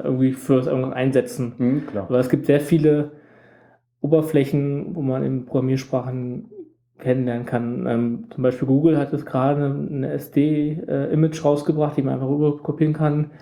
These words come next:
Speaker 1: für,
Speaker 2: Aha.
Speaker 1: für den Browser, wo man in, ähm, H T M L und C S S lernen kann.
Speaker 2: Mhm.
Speaker 1: Also hat man wirklich so eine, im Browser eine Oberfläche, wo man da eben rumspielen kann.
Speaker 2: Mhm.
Speaker 1: Das ist auch als, als Beispiel.
Speaker 2: Ja.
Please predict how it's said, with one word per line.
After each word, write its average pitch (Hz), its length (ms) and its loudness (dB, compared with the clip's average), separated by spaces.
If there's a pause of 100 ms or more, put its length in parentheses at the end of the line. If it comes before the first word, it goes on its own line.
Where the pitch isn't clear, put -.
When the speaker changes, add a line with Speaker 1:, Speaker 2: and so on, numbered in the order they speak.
(280)
Speaker 1:
für, 92 100 -4
Speaker 2:
Aha. 90 80 -8
Speaker 1:
für 135 120 2
den 131 100 2
Browser, 156 600 2 (960)
wo 131 200 2
man 127 160 2
in, 135 240 0
ähm, 123 320 -4
H 123 80 0
T - 80 2
M 131 120 2
L 131 420 4
und 123 120 -4
C 127 100 0
S 117 100 -2
S 127 200 -2
lernen 104 260 -2
kann. 104 220 -6
Speaker 2:
Mhm. 107 280 -2 (220)
Speaker 1:
Also 120 140 -8
hat 127 80 -4
man 120 120 -2
wirklich 131 160 4
so 135 60 2
eine, 123 240 0
im 127 140 -2
Browser 135 320 2
eine 127 140 -2
Oberfläche, 170 640 2
wo 147 80 -2
man 139 140 -2
da 135 80 -2
eben 131 140 -4
rumspielen 120 460 -6
kann. 117 360 -8 (120)
Speaker 2:
Mhm. 95 280 -6 (1080)
Speaker 1:
Das 123 200 -4
ist - 60 4
auch - 420 0 (1700)
als, - 200 -12
als 117 180 -2
Beispiel. 120 680 -2 (160)
Speaker 2:
Ja. 107 220 0